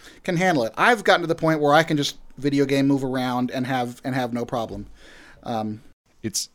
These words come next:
Speaker 2: it, it's very, like, uh, it's, it's like a muscle. Like, honestly, to dive right in,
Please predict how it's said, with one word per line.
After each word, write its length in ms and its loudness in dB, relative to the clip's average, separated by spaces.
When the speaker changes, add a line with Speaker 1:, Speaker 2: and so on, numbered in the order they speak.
Speaker 2:
it, 120 -8
it's 180 -10
very, 380 2
like, 300 2
uh, 120 4
it's, 200 -2
it's 160 -6
like 100 0
a 60 2
muscle. 400 0
Like, 280 -2
honestly, 480 4
to 140 0
dive 380 4
right 220 6
in, 320 -2